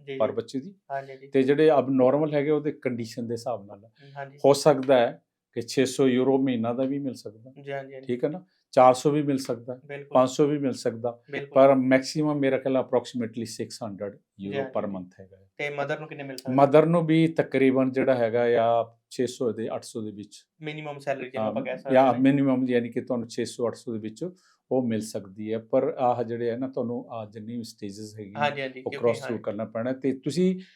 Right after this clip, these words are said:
Speaker 2: ਆਪਣਾ ਹੱਕ ਮੰਗਣਾ ਹੀ ਹੈ।
Speaker 1: ਹਾਂਜੀ, ਹਾਂਜੀ।
Speaker 2: ਅਗਰ ਉਹ ਡਿਨਾਈਡ ਕਰ ਦਿੰਦੇ, ਯਾਨੀ ਰਿਜੈਕਟ ਕਰ ਦਿੰਦੇ ਆਪਾਂ, ਹੈ ਨਾ, ਨਾ,
Speaker 1: ਹਾਂਜੀ।
Speaker 2: ਇਨਕਾਰ ਕਰ ਦਿੰਦੇ,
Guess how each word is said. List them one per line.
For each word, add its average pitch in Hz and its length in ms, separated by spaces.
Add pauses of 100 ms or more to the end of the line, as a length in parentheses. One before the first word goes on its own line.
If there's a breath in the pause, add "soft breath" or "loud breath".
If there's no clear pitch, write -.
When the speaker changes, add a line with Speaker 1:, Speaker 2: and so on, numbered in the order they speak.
(140 loud breath)
Speaker 2:
ਆਪਣਾ 175 280
ਹੱਕ 170 260
ਮੰਗਣਾ 180 400
ਹੀ 117 120
ਹੈ। 98 40
Speaker 1:
ਹਾਂਜੀ, 139 560
ਹਾਂਜੀ। 131 160
Speaker 2:
ਅਗਰ 160 140
ਉਹ 170 180
ਡਿਨਾਈਡ 139 460
ਕਰ 143 160
ਦਿੰਦੇ, 139 220
ਯਾਨੀ 135 220
ਰਿਜੈਕਟ 139 380
ਕਰ 127 180
ਦਿੰਦੇ 123 260
ਆਪਾਂ, 120 280
ਹੈ 131 60
ਨਾ, 165 120
ਨਾ, 135 140
Speaker 1:
ਹਾਂਜੀ। 127 120
Speaker 2:
ਇਨਕਾਰ 127 380
ਕਰ 127 160
ਦਿੰਦੇ, 147 300